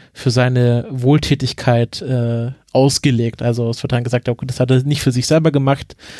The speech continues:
sondern einfach, weil seine Freunde irgendwie arm waren und sich nicht, äh, irgendwie was zu essen leisten konnten, hat er, hat er Butter geklaut und die dann verteilt. Und das ist so eine sehr bekannte Kindergeschichte, die heute immer noch erzählt wird.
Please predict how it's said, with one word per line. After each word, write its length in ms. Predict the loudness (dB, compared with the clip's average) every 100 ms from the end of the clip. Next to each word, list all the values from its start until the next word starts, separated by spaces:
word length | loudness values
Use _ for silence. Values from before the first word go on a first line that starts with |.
| -20 -4
sondern 420 | 0 2 2 0
einfach, 360 | 0 0 0
weil 120 | 2 2
seine 180 | 0
Freunde 440 | -2 0 2 4 2
irgendwie 280 | 0 -2 0
arm 320 | 0 2 2
waren 260 | 2 2
und 300 | 0 -4 -6 -8
sich 360 | -4 -4 -2
nicht, 380 | 0 0 -2 -2
äh, 140 | 0
irgendwie 420 | 0 -2 -2 -2 0
was 160 | 0
zu 80 | 0
essen 220 | 0 2
leisten 280 | 0 0 -4
konnten, 300 | -4 -2 -2
hat 160 | -2 0
er, 220 | -2 -2 -8 -20 -20 -20 -6
hat 160 | -2 2
er 120 | 2
Butter 300 | 2 0 0
geklaut 440 | -2 0 0 0
und 80 | 0
die 80 | 0
dann 180 | 0 0
verteilt. 500 | -2 0 0 2 0
Und 60 |
das 140 | -2 -2
ist 100 | 0
so 80 |
eine 140 | 0 2
sehr 140 | 2
bekannte 360 | 0 0 0 0
Kindergeschichte, 640 | 2 2 2 0 0 0
die 100 | 2
heute 200 | 2 2
immer 160 | 0 0
noch 120 | -2
erzählt 460 | -4 0 0 0
wird. 260 | -2 -6 -8